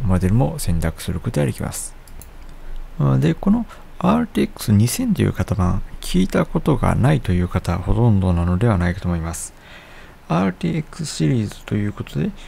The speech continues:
まあ、普通に言うならば、あ、ゲームとか、あるいは、あ、動画のエンコードとか、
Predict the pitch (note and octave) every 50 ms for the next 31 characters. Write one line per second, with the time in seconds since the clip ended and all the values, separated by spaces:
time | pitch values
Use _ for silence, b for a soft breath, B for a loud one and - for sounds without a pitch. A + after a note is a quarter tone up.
0 | B B - - A#3+ D#3 A3+ - - - F#3+ F#3 F3+ F3 E3+ E3+ D#3 A2 F2+ F2+
1 | F#2+ C3 E3 G3+ - - - - - D3 C3 B2+ B2 A#2+ A#2+ A#2 A#2 C3 B2 G#2
2 | F2+ E2+ - - - - - G2+ - - - - B B B B B - - A2
3 | G2 F#2+ F#2 G2 A#2+ D3 E3+ F#3 - - A2+ G2+ F#2+ F2+ F2+ F#2+ F#2+ F#2+ F#2+ F#2
4 | F#2 F#2 F#2 F#2 F2 - - F#2 F2+ E2 - F#2+ F2+ - F#2+ F#2+